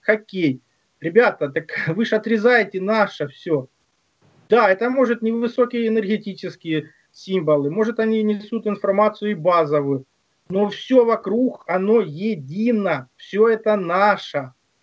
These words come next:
Его нужно понять. А с-, а со словом "окей", так у меня вообще была одна история.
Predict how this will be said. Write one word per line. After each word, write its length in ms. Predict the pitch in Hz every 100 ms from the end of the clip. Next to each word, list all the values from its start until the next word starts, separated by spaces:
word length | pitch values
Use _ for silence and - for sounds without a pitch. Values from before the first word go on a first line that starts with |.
| _ _ _ _ -
Его 160 | 175
нужно 360 | 220 233 190 208
понять. 640 | 208 226 208 180 165 147 - _ _ -
А 140 | 175
с-, 120 | 175
а 180 | 170 190
со 160 | - 208
словом 400 | - 262 233 208
"окей", 300 | 196 247 233
так 220 | 202 196
у 40 |
меня 200 | 208 202
вообще 260 | 202 196 247
была 400 | 202 185 170 165
одна 340 | 151 165 185
история. 560 | 190 - 165 147 131 127